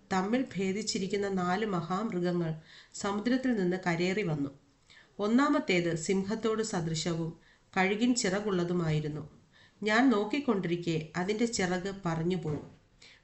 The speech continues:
അതിനെ നിലത്ത് നിന്ന് പൊക്കി മനുഷ്യനെ പോലെ നിവർത്തി നിർത്തി.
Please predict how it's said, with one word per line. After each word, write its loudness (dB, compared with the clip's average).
അതിനെ 2
നിലത്ത് 2
നിന്ന് 2
പൊക്കി -4
മനുഷ്യനെ 2
പോലെ 2
നിവർത്തി -2
നിർത്തി. -2